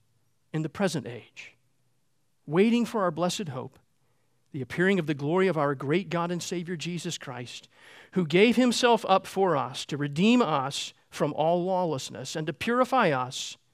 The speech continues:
for himself, a people for his own possession who are zealous for good works." All of this flows out of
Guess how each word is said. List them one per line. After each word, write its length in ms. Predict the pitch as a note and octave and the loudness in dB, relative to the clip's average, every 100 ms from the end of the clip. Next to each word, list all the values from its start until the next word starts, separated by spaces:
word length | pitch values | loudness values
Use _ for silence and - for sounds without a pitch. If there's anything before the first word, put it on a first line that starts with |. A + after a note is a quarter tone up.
| _ _ _ _ _ _ _ | _ _ _ _ _ _ _
for 180 | E3+ | -4
himself, 600 | D3+ D3 - B2+ - - _ _ _ _ - | -2 -2 -6 -8 -16 -20 _ _ _ _ -14
a 60 | |
people 460 | - A#2+ - - - _ _ _ _ _ _ _ | -2 -2 -2 -10 -18 _ _ _ _ _ _ _
for 120 | D3 | -6
his 160 | C#3+ C#3 | -4 -2
own 160 | F3 | -2
possession 640 | F#3+ A3 G3+ F#3 - A#2+ C3+ _ _ _ _ - | -2 -2 -2 -4 -8 -14 -18 _ _ _ _ -8
who 120 | D#3+ | -6
are 80 | D3 | -4
zealous 400 | C#3+ D3+ D#3 - | -4 -4 -6 -10
for 380 | - D3+ C#3 - _ _ _ - | -12 -12 -12 -16 _ _ _ -8
good 200 | G#3 C#3 | -8 -8
works." 400 | B2+ - - - _ _ _ _ _ _ _ _ _ _ _ _ _ _ _ _ _ _ _ _ _ _ _ _ _ _ _ _ _ _ _ _ _ | -18 -20 -20 -20 _ _ _ _ _ _ _ _ _ _ _ _ _ _ _ _ _ _ _ _ _ _ _ _ _ _ _ _ _ _ _ _ _
All 380 | D3+ F3+ G#3+ A#3+ | -6 -2 -2 0
of 240 | G3 D#3+ F3+ | -2 0 2
this 500 | G3 C3 C#3+ - - _ _ | 4 2 -4 -10 -14 _ _
flows 600 | - - F3 D#3+ E3 D3+ - | -16 -8 -2 2 2 0 -2
out 300 | G3+ A#3+ - - | 0 0 -2 -8
of 460 | C3+ C3+ C#3 C#3 | -10 -8 -8 -10